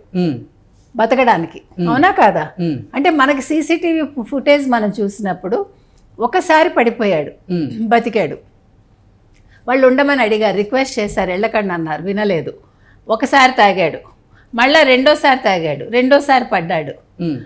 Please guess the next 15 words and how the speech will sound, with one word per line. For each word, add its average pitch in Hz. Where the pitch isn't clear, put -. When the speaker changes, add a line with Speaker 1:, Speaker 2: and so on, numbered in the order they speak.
Speaker 2:
మళ్ళా 294
అక్కడ 277
రిక్వెస్ట్ 269
చేశారు, 208
"పడుకోండి, 240
రెస్ట్ 220
తీసుకోండి, 220
వెళ్ళకండి" 185
అని. 147
Speaker 1:
Hmm. 160
Speaker 2:
ఓ 262
మూడు 262
గంటలు 233
ఉన్నాడు, 175
Speaker 1:
Hmm. 156